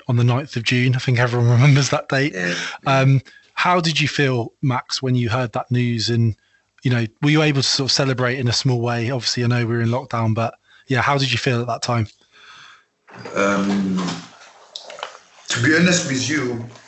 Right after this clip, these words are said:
Speaker 2: um, I wasn't very happy because, um, I, I couldn't celebrate like, uh, I felt like because I've seen nobody for three months,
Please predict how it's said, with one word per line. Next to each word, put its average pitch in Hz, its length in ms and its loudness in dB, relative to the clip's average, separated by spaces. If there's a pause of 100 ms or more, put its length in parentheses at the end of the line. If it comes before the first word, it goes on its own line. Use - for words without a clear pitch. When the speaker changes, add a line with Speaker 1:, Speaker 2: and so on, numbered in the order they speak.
(380)
Speaker 2:
um, 95 680 -2 (580)
I 107 160 2
wasn't 117 280 2
very 101 180 0
happy 95 440 -2 (1300)
because, 92 340 -4
um, 87 500 -2 (1800)
I, 90 340 -6
I 87 160 -8
couldn't 110 300 -4
celebrate 90 560 -4
like, 85 260 -4
uh, 85 220 -6 (2000)
I 95 80 -2
felt 120 260 -4
like 90 140 -2
because 92 600 -8 (260)
I've 95 200 -2
seen 101 340 -2
nobody 104 440 -2
for 87 200 -6
three 101 200 -6
months, 95 500 -8